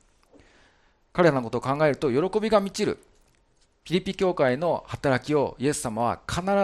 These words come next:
ず完成させてくださると確信していて、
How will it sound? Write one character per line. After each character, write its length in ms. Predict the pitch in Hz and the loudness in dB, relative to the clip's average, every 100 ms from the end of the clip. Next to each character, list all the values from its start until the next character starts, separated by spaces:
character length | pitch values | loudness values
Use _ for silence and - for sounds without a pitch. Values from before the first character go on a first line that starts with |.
| 185 | 0
ず 160 | 196 151 | -2 -4
完 280 | 156 185 | -6 -6
成 160 | 185 185 | -4 -4
さ 160 | 180 170 | -2 -6
せ 60 | |
て 80 | 175 | -6
く 100 | 180 | -4
だ 80 | 175 | -2
さ 120 | 180 | -2
る 100 | 127 | -4
と 280 | - 135 90 | -2 -2 -2
確 200 | - - | -10 -8
信 240 | - 165 151 | -8 -10 -10
し 60 | |
て 120 | - | -8
い 80 | 147 | -8
て、 340 | - 175 92 | -4 -2 -2